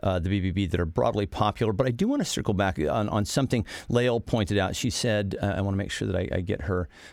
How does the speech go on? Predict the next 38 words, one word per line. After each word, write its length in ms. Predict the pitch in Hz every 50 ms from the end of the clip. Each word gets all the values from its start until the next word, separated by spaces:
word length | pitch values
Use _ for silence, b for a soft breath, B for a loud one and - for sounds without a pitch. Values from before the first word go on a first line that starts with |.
| B B
uh, 120 | - 87 -
correct. 240 | - 107 101 98 -
She 160 | - - 101
said, 380 | - - 127 113 110 104 98 - -
uh, 140 | 101 98 98
"Investing 340 | 110 107 147 147 - 143 135
in 60 | 113
public 320 | - 131 - 110 92 -
projects 420 | - - 113 107 98 95 - - -
does 180 | - 117 87
not 180 | 104 104 - -
cause 260 | - 98 95 87 -
inflation." 520 | 90 82 - - - 67 - - - -
I 60 | 80 87
said 180 | - 90 87
that 100 | 85 87
in 60 | 87
my 80 | 85 85
windup 280 | 85 85 85 85 - -
to 60 | 73
this 180 | 82 80 -
question. 420 | - - - 101 - - - 98 90 B B B B B B
Per 140 | - - 220
reporting 440 | 196 175 147 - - 139 123 117 104
by 80 | 90 90
the 80 | 90
Washington 380 | 85 82 82 80 - - 92 85
Post, 500 | - - - 92 85 85 - - - -
uh, 180 | - 82 73 62
a 80 | - 104
group 240 | 92 123 110 - -
of 160 | 92 95 -
seventeen 460 | - - 107 107 95 - 107 101 90
economics 520 | 78 - - 95 90 87 90 90 - - -
lo-, 140 | 90 85 -
Nobel 400 | - 101 95 95 87 82 82 80
laureates 340 | 85 80 80 85 - - -
signed 340 | - 87 85 82 80 76